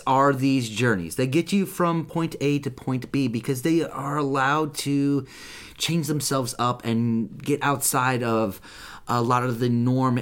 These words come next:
A, B systems that are built in everything else. So these paths that we go on, these trails, really do a lot to allow anything on this album to exist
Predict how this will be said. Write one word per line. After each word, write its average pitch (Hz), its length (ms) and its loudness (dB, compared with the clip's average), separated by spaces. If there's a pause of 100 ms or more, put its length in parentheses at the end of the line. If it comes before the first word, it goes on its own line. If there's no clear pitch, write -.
A, 120 280 0
B 117 300 -2
systems 120 540 -2
that 110 160 0
are 110 260 0
built 117 360 -2
in 113 340 0
everything 107 560 -2
else. - 520 -4 (520)
So 127 560 2 (280)
these 139 300 0
paths - 640 0
that 117 140 -2
we 110 80 0
go 98 240 0
on, 104 320 0
these 104 220 0
trails, 104 920 0 (380)
really 180 460 2
do 160 300 2
a - 60 4
lot 131 420 2
to 135 520 2
allow 135 680 2
anything 175 760 2 (360)
on 143 140 2
this 151 240 0
album 113 480 2
to 123 200 0
exist 107 800 0